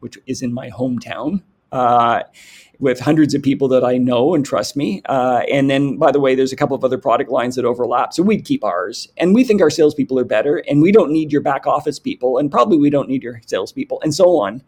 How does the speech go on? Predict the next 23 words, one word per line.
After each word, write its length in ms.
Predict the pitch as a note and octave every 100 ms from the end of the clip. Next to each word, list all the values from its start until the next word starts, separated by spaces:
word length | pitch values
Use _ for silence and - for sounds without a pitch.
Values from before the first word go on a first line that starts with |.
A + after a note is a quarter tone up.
| - - - _ _ _ _ -
And 100 | E3+
it's 180 | E3+ D#3
like, 320 | D3+ D#3 - _ _ _ _ _
<laughs> 500 | _ _ - - -
I 80 | B3
said, 400 | - - - G#3
"You're 160 | D#4+
the 100 | C#4+
worst 360 | B2+ E3+ C#4+ D4
salesperson 640 | F#3 C#4+ A3+ D4 C4+ B3
in 140 | G3+ C3
the 100 | B2
world," 440 | C3+ D3+ D3+ -
to 80 | D3
this 180 | C#3+ -
person. 420 | C3+ B2+ D3+ B2+
But 160 | F3
I 140 | G3 G3+
thought 180 | G#3+ A3+
it 60 |
was 120 | G#3
a 40 | D3+
great 640 | B2 C3 E3+ G3+ A#3+ A#3+